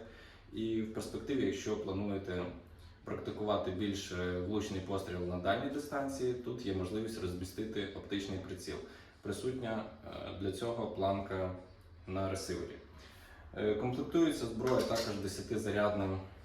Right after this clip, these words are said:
магазином металевим, ось такий от він має вигляд. В перспективі, якщо вам цікаво, можете докупити ще декілька.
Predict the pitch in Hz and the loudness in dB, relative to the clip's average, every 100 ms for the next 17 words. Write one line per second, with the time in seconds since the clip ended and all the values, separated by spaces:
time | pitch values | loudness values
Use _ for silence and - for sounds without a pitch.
0 | - - 107 107 104 120 156 147 110 - | -20 -4 -2 0 0 2 2 2 0 0
1 | 98 113 135 104 95 - 95 104 95 - | 2 2 2 0 -2 -4 -6 -2 -2 0
2 | 95 92 95 120 143 123 - - - - | -2 0 0 2 0 0 -4 -8 -18 -14
3 | - 107 - - 143 143 101 - 101 98 | -8 -6 -6 0 4 6 6 2 0 6
4 | - - 127 98 92 95 - 92 90 - | 6 6 4 2 0 -2 -4 -2 -2 -4
5 | - 101 95 87 - - - 104 92 92 | -4 -4 -2 -6 -8 -14 -6 -4 -2 -2
6 | 87 - - | -2 -6 -8